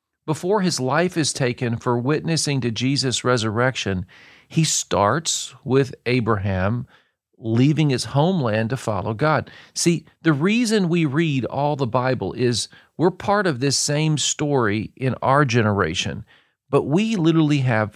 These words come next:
thousands of years of family heritage of following God as a part of our identity. And Joshua is encouraging us to remain true to God's holy standard.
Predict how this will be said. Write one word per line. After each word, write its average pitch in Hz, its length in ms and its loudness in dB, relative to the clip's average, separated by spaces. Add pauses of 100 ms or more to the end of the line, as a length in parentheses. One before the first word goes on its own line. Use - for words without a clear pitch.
thousands 143 800 0
of 160 180 -2
years 110 800 -2 (1040)
of 107 460 -2 (180)
family 131 540 0
heritage 107 600 -4
of 104 120 -4
following 107 500 0
God 104 400 0
as 110 180 -2
a 113 60 -2
part 101 300 -4
of 104 100 -4
our 98 180 -2
identity. 107 560 -4 (640)
And 143 160 2
Joshua 185 500 0
is 151 120 2
encouraging 139 680 -2
us 101 200 -2
to 139 120 -4
remain 127 360 -2
true 160 340 0
to 117 80 -4
God's 113 380 0
holy 113 260 2
standard. 127 460 0